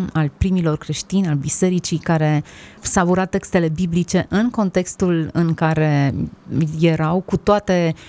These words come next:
curentele de gândire și de filozofie din acea perioadă. Câteva cuvinte despre Origen, pentru cei care nu au urmărit primul episod.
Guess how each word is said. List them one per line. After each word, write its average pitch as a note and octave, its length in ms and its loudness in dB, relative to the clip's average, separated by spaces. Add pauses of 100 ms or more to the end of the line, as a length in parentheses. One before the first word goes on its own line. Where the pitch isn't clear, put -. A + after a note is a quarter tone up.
(160)
curentele F#3+ 460 0
de E3 100 2
gândire E3+ 340 2
și E3+ 140 -4
de D#3+ 100 2
filozofie D#3+ 600 0
din D3+ 180 0
acea D3+ 200 0
perioadă. D3 600 0 (260)
Câteva G#3+ 300 0
cuvinte G#3 300 0 (200)
despre G3 380 0
Origen, F#3 420 0
pentru E3 220 0
cei E3 200 0
care D#3+ 200 0
nu E3+ 180 2
au E3 120 2
urmărit D3+ 380 -2
primul D#3+ 280 2
episod. F3+ 540 -4